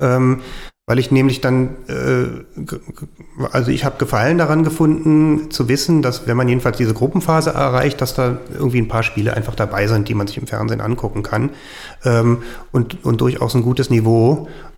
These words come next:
Ähm, allerdings, f-, äh, wie du richtig schon geschildert hast, fing man dann in den, in den Jahren immer, immer an, da dran rumzufrickeln und es irgendwie noch attraktiver zu machen und noch attraktiver. Und dann war es aber gar nicht attraktiver. Ähm,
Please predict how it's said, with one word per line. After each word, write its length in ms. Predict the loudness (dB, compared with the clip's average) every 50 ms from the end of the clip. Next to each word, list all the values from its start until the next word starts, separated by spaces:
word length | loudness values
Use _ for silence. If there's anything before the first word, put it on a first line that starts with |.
| -2
Ähm, 480 | 0 2 2 4 4 4 4 4 4 2 0 -4 -16 -18 -18 -20 -20 -20 -18 -6
allerdings, 560 | -4 0 0 2 4 4 2 2 0 -6 -6
f-, 300 | -6 -4 -6 -6 -6 -6
äh, 400 | -12 -12 -12 -10 -10 -10 -10 -12 -14 -14 -12 -6
wie 200 | -2 0 2 2
du 80 | 2
richtig 280 | 2 2 0 0 -2 0
schon 140 | 2 2 2
geschildert 420 | 2 2 2 4 2 2 2 0
hast, 200 | 0 -2 -2 -4
fing 200 | -2 0 4 4
man 160 | 4 4 4
dann 200 | 2 2 2 2
in 100 | 2 2
den, 260 | 4 4 4 4 4
in 100 | 2 2
den 120 | 2 4 4
Jahren 340 | 4 2 2 2 2 0 2
immer, 440 | 2 2 2 2 0 -2 -6 -12 -14 -10 -2
immer 320 | 0 2 2 2 2 0
an, 220 | 0 2 2 4 4
da 140 | 2 2
dran 200 | 0 0 0 0
rumzufrickeln 1080 | 2 2 4 4 2 2 2 0 -2 -2 0 -2 -2 0 0 0 0 0 0 0 -2 -2
und 180 | 0 -2 0 0
es 140 | 0 -2 -2
irgendwie 320 | 0 -2 0 2 2 2
noch 260 | 2 2 2 0 -2
attraktiver 600 | -6 -6 -4 -2 -4 -4 -4 -4 -2 0 0 0 -2
zu 140 | 0 0 2
machen 360 | 2 2 0 0 -2 -4 -2
und 140 | -2 0 0
noch 160 | -2 -4 -4
attraktiver. 680 | -6 -8 -4 -2 -4 -4 -4 -2 -2 -2 0 2 0
Und 120 | 0 0 0
dann 140 | 0 0 0
war 160 | 0 0 0
es 120 | -2 -2
aber 200 | -2 -2 -2 0
gar 180 | 0 0 0 0
nicht 200 | 0 -2 -2 -4
attraktiver. 760 | -4 -4 -4 -8 -8 -8 -6 -4 -2 0 2 2 2 2 0 -2 -8 -14 -16 -16 -16 -16 -16 -16 -18 -12 -4
Ähm, 500 | 0 2 2 4 4 4 4 4 2 2